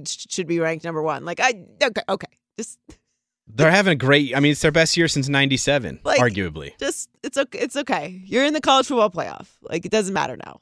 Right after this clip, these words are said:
Speaker 1: Just go win.
Speaker 2: Do you think Michigan has a shot against Georgia after what we saw against Alabama and Georgia?
Speaker 1: Yeah, yes, I do. I ac-, I think it's actually
Speaker 2: Michigan's good. They, they're really good.
Speaker 1: They're, they're very physical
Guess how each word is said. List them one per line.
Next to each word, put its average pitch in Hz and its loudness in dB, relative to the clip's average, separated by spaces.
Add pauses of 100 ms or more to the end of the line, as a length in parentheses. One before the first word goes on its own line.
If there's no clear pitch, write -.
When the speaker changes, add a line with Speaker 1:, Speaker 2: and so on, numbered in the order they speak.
Speaker 1:
Just - -12
go 214 -2
win. 175 -6 (200)
Speaker 2:
Do 117 0
you 113 4
think 120 2
Michigan 107 0 (220)
has 107 0
a 98 -6
shot 107 0
against 104 -4
Georgia 113 -4 (120)
after 120 0
what 120 0
we 113 0
saw 113 2
against 110 -2
Alabama 113 0
and 123 -4
Georgia? 135 -2 (600)
Speaker 1:
Yeah, 226 8
yes, 220 2
I 185 2
do. 170 0 (100)
I 214 6
ac-, - 0
I 220 2
think 247 -4
it's 226 -2
actually 185 0 (220)
Speaker 2:
Michigan's 104 -4
good. 71 -14 (140)
They, 107 -6
they're 98 -6
really 80 -8
good. - -20
Speaker 1:
They're, 196 4
they're 196 2
very 214 2
physical 170 -2